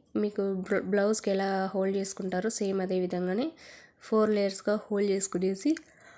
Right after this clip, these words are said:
పెట్టేయండి. తర్వాత వచ్చేసి మనము ఇక్కడ బ్యాక్ ఆర్మ్ రౌండ్ ఎంత ఉందో ఒకసారి చెక్ చేసుకున్నాం. మనం హాఫ్ ఇంచ్ మార్కింగ్ చేసుకున్నాం కదా, దాన్ని తీసేసిన అక్కడి నుంచి మార్కింగ్ చేసుకోవాలి. ఇలా మార్కింగ్ చేసుకుంటే నాకు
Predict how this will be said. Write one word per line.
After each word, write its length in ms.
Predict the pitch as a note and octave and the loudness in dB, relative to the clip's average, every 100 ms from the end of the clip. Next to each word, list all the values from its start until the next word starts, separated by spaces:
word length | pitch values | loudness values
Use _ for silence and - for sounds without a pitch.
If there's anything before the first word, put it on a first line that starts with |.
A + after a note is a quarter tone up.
| _ | _
పెట్టేయండి. 500 | A3 G3+ F#3+ F3 F#3 | -6 2 4 6 4
తర్వాత 360 | G#3 G#3+ G#3 G#3+ | 4 6 6 4
వచ్చేసి 340 | G#3 G#3 G#3 A3+ | 2 2 0 2
మనము 320 | G#3+ G#3 A#3+ D#4 | 2 4 2 0
ఇక్కడ 280 | - - G#3+ | -2 0 2
బ్యాక్ 360 | G3 G3 G3 - G3+ G3 F#3+ - | 2 2 0 0 0 2 0 0
ఆర్మ్ 240 | G#3+ G#3 G#3 | 2 4 8
రౌండ్ 260 | G#3+ G#3+ G3+ | 10 10 8
ఎంత 240 | F#3+ F#3+ | 4 2
ఉందో 180 | G3+ A3+ | 2 4
ఒకసారి 340 | G#3 - G3 - | 2 2 2 2
చెక్ 220 | F#3 F#3 | -2 0
చేసుకున్నాం. 560 | F#3 F#3 F#3 F#3 G3+ C4 - - | -2 0 0 2 2 0 -4 -6
మనం 180 | G#3+ A3 | 0 2
హాఫ్ 260 | G#3+ G#3 G3+ | 2 0 2
ఇంచ్ 240 | G3+ G3+ G#3+ G#3 | 0 2 4 6
మార్కింగ్ 380 | G3 F#3 G3+ G3 | 4 0 0 0
చేసుకున్నాం 360 | F#3+ - F#3+ F#3+ | -2 0 0 2
కదా, 160 | G3 | 0
దాన్ని 280 | G3+ G3 F#3+ | 0 0 0
తీసేసిన 580 | F#3+ G3 F#3+ F#3+ - F#3 | 0 0 2 0 0 -2
అక్కడి 260 | F3+ F#3 | -2 -2
నుంచి 240 | F#3 F3+ A#3 | 0 0 0
మార్కింగ్ 400 | A3+ F#3 F#3 F3+ | 0 0 -2 -2
చేసుకోవాలి. 400 | E3 E3+ E3+ F3+ | -2 -4 -2 0
ఇలా 140 | F3+ F3+ | 2 2
మార్కింగ్ 460 | F3+ F#3 - F#3+ | 0 -2 -2 0
చేసుకుంటే 380 | F#3 - F#3 F#3 | 0 -2 -2 -2
నాకు 260 | F3+ F3+ | -2 -2